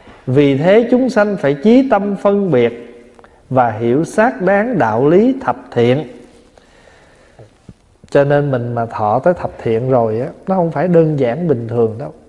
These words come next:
Nó là một cái sự tu tập sâu sắc lắm. Mà có thể nói á, đây là mười pháp mà quý vị thường nghe lời khai thị không? Pháp mười điều lành này là căn bản của Bồ Đề Niết Bàn,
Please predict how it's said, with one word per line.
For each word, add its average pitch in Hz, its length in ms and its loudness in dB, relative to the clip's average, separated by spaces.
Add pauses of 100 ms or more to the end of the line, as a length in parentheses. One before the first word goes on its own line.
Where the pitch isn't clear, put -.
Nó 165 220 0
là 143 120 0
một 113 260 -6
cái 180 100 -4
sự 113 300 -6
tu 190 280 4
tập 120 200 -2
sâu 170 240 -4
sắc 220 260 -6
lắm. 240 160 -2 (880)
Mà 135 140 0
có 202 180 0
thể 135 280 -4
nói 175 320 0
á, 247 180 -4
đây 180 220 4
là 143 160 0
mười 120 360 -2
pháp 196 340 0 (640)
mà 120 140 2
quý 139 220 4
vị 127 180 2
thường 123 280 -2
nghe 151 220 0
lời 131 200 4
khai 147 200 0
thị 127 260 -2
không? 151 160 -2 (380)
Pháp 208 380 -2
mười 147 340 4
điều 139 220 4
lành 131 300 0
này 131 260 0
là 120 120 -2
căn 202 400 -2
bản 139 280 0
của 202 80 0
Bồ 135 320 4
Đề 120 380 2
Niết 254 220 2
Bàn, 123 300 -2